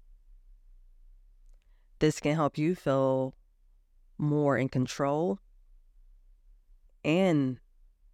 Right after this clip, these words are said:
can help increase you feeling more respected in these interactions. Another tip is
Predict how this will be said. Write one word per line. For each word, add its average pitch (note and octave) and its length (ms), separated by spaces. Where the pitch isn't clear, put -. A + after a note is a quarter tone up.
can C#3 180
help C#3 320
increase C3+ 580
you C#3 220
feeling C3 760
more C#3 200
respected - 680
in C3+ 200
these B2 200
interactions. B2 880
Another E3+ 360
tip F#3 240
is F3+ 380